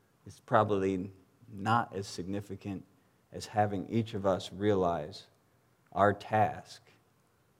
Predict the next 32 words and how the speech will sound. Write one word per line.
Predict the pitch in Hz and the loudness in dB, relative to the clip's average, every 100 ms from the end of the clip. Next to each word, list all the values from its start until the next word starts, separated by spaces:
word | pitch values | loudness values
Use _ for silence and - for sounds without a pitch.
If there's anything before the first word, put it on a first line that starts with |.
| _ | _
and | 101 92 | -4 -2
an | 87 | -2
unfinished | - 120 113 110 95 98 - - | 2 4 2 0 -6 -6 -10 -6
task | 95 90 - - | -6 -6 -10 -14
at | - | -10
that, | 87 82 - _ _ _ _ _ _ _ _ _ | -8 -10 -14 _ _ _ _ _ _ _ _ _
is | 95 - | -20 -16
to | 92 | -14
share | - 98 95 | 0 2 2
the | 85 | 0
message | 87 98 87 87 | -8 -8 -10 -12
of | 90 | -10
Jesus | 95 92 82 85 - | -6 -6 -8 -14 -12
and | 82 | -14
the | |
hope | 76 104 98 78 | -10 -6 -6 -8
of | 76 - | -16 -10
Christ | 85 67 - - - | -8 -8 -12 -20 -16
to | 78 | -12
others. | 62 64 64 _ _ _ _ _ _ _ - - - - _ _ _ _ _ _ _ - - | -12 -14 -20 _ _ _ _ _ _ _ -20 -20 -20 -20 _ _ _ _ _ _ _ -20 -4
So | 101 120 | 4 8
this | 160 151 | 8 10
is | 143 120 | 10 12
a | 117 113 113 | 12 10 8
great | 131 143 | 10 12
opportunity | 131 123 110 139 135 135 127 123 | 12 10 4 6 8 10 10 8
both | 110 117 117 - | 10 8 8 4
to | 120 113 107 | 6 6 8
be | 113 | 6
reminded | 101 101 104 117 135 131 110 | 6 4 6 6 6 6 4
of | 107 | 4
what | 110 123 123 - | 8 8 6 -6